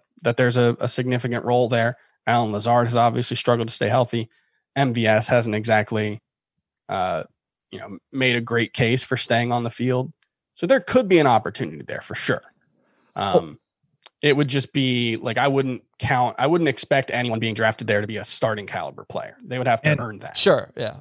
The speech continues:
Speaker 3: of course.
Speaker 2: And, like, the Justin Jefferson comparison, I, I wanna make sure I, um, state how outlandish that is. Like, seventy-five percent of his volume,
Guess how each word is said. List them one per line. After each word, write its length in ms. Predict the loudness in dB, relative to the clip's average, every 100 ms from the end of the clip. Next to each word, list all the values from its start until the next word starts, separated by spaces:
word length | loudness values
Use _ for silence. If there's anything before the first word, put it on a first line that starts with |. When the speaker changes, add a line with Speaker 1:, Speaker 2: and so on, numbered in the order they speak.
| -20 -20
Speaker 3:
of 140 | -18 -12
course. 160 | -2 0
Speaker 2:
And, 180 | 0 0
like, 180 | 0
the 100 | 0
Justin 340 | 2 2 2 2
Jefferson 640 | 2 2 0 2 2 2
comparison, 800 | 0 0 4 4 2 2 2 0 -6 -20 -20 _ _ -6
I, 100 | -6 0
I 120 | 2
wanna 360 | 4 4 2 -2 _ _ -6
make 200 | -2 0
sure 420 | 0 2 4 6 4
I, 420 | 4 2 -2 -6 -14 -4
um, 580 | -2 -2 -2 -4 -6 -10 _ _ _ _ _ _ _ -12
state 460 | 0 4 4 2
how 580 | 0 2 2 0 -2 -10 _ _ _ _ -4
outlandish 540 | 0 2 2 0 0
that 160 | 0 0
is. 460 | 0 0 -4 -8 -12 _ -20 _ _
Like, 180 | -2 -2
seventy-five 960 | 0 0 2 4 2 4 2 4 2 0
percent 720 | -2 0 0 0 0 -2 -4
of 160 | -2 0
his 200 | 2 2
volume, 580 | 2 2 4 2 2